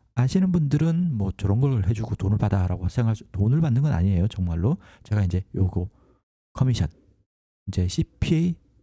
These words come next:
어, 부업을 하기 위해서 제가 이 시간을 들여서, 어, 제 시간을 투자해서 도와드리려고 하는 것입니다. 자, 그럼 <clears throat> 제 채널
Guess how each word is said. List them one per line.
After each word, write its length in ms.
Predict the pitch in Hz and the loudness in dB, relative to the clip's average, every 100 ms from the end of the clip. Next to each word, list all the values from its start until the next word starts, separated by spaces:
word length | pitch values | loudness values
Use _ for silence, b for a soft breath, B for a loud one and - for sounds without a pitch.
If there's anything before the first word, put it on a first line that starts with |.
| _ _ _ _ | _ _ _ _
어, 160 | 104 92 | -2 -2
부업을 480 | - 110 101 127 165 - | 2 2 2 0 -2 -8
하기 300 | - 123 95 | -8 -4 -4
위해서 340 | 87 170 - - | -4 -4 -6 -10
제가 420 | 95 98 110 104 - - | -6 -2 -2 -6 -8 -2
이 300 | 98 98 98 _ _ _ _ _ _ _ _ _ _ - | 0 0 -2 _ _ _ _ _ _ _ _ _ _ -2
시간을 380 | 151 156 135 | 0 2 -2
들여서, 420 | 98 95 92 131 147 B B B B | 0 0 2 0 -2 B B B B
어, 160 | - 92 | -4 -2
제 140 | - | 0
시간을 360 | 98 - 139 131 | -2 0 0 0
투자해서 520 | - 139 110 135 127 B B B B | -2 0 0 0 -2 B B B B
도와드리려고 600 | 117 117 107 101 120 135 | 0 2 0 2 2 2
하는 240 | 113 139 | 2 2
것입니다. 440 | 104 80 87 - - _ _ _ _ _ _ _ _ _ B B B | 0 -2 -4 -6 -8 _ _ _ _ _ _ _ _ _ B B B
자, 220 | - 92 90 | -4 -2 -2
그럼 220 | 117 120 - _ | -2 -4 -6 _
<clears throat> 360 | - 170 131 - _ _ _ _ _ _ _ _ _ - B B B B | -16 -12 -12 -14 _ _ _ _ _ _ _ _ _ -20 B B B B
제 120 | - 107 | -2 0
채널 440 | 185 196 208 | 2 0 0